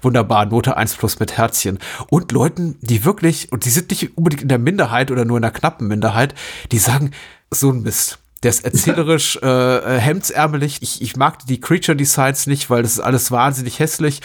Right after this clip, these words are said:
Speaker 1: und überhaupt ist es alles ab neunzig Minuten reines Uncanny Valley und ich komm da einfach nicht rein. Und
Speaker 2: Ja.
Speaker 1: ich m-, möchte sagen, ich verstehe beide Standpunkte ganz gut.
Speaker 2: Mhm. Ja, ja.
Speaker 1: Äh, was nichts davon wegnehmen soll von der Tatsache, dass ich den Film einfach sehr, sehr mag.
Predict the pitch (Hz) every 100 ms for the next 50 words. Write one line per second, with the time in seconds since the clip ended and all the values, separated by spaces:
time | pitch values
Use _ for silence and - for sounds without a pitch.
0 | - 110 139 131 123 143 - 123 131 -
1 | - 131 131 143 139 127 143 139 135 131
2 | 131 123 120 135 - 123 123 - 135 110
3 | 120 127 113 113 - - 135 127 104 98
4 | 95 - - 78 - - - - 147 107
5 | 95 87 95 170 190 196 - 139 165 -
6 | - 143 - 156 165 143 135 156 170 -
7 | 143 143 127 123 127 117 - 113 - -
8 | - - - 127 165 185 - - 240 -
9 | 170 160 139 143 170 170 220 - 160 -
10 | 143 139 143 135 127 120 123 120 120 117
11 | 117 120 123 110 - 107 - 107 98 98
12 | 117 107 101 107 98 -